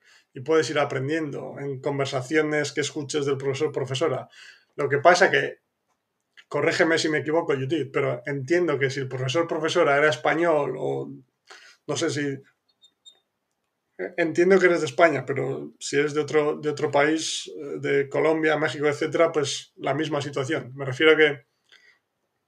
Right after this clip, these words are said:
si el profesor era no nativo del, del idioma que querías aprender, o sea, lo, lo puedes aprender correctamente si no comete errores, pero el acento va a ser diferente.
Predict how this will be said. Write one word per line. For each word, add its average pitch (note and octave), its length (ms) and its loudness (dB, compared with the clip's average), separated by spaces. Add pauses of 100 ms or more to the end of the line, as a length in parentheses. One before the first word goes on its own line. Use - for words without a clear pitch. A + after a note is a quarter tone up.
(160)
si D3+ 100 -6
el C#3 80 -2
profesor C#3+ 440 6
era - 420 4 (300)
no E3 240 2
nativo E3+ 480 6
del, C3+ 260 0
del C#3+ 200 -4
idioma D#3 280 0
que D#3 120 0
querías D#3 260 2
aprender, D3 580 -2 (2750)
o - 40 -14
sea, E3+ 120 2
lo, D3+ 200 -2
lo D3 180 -2
puedes F3 220 6
aprender G3 500 4
correctamente E3+ 760 2
si C#3+ 140 -8
no D3+ 140 -2
comete E3 340 0
errores, E3+ 640 2 (560)
pero C#3+ 240 2
el D3 240 -4
acento E3+ 400 0
va F3 80 8
a E3 40 4
ser F3 160 0
diferente. C#3 760 -6